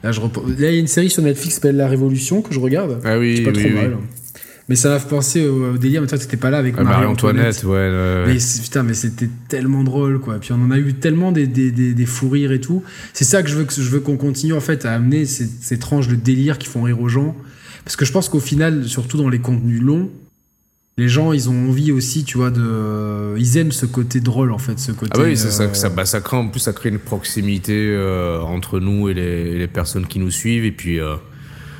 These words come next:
Speaker 2: et puis forcément, ça, ça, ça compte, enfin, ça, ça, ça, ça, ça enrichit notre singularité, en fait, par rapport au paysage global, en fait, tu vois, en plus.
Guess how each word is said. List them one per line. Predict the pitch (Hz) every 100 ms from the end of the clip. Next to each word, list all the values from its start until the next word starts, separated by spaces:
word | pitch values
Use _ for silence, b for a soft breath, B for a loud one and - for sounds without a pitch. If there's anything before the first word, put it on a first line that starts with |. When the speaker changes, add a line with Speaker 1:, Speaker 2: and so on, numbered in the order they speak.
| B B B -
Speaker 2:
et | 85
puis | -
forcément, | - 87 - 117 135
ça, | 104
ça, | 95 98
ça | 95
compte, | 90 104 98
enfin, | 117 92 80
ça, | 98
ça, | 90 95
ça, | - 95
ça, | - 92 87 82 82 78 - _ - B B B B B
ça | - 104
enrichit | 95 117 113 -
notre | 127 113 151
singularité, | 101 117 104 107 110 127 240
en | 139
fait, | 98
par | - 85
rapport | 85 - 98
au | 92 90 87 85 85 85 82
paysage | 82 98 90 82 90 87
global, | 85 90 120 123
en | 85
fait, | 85
tu | 80 98
vois, | 107
en |
plus. | 101 120 -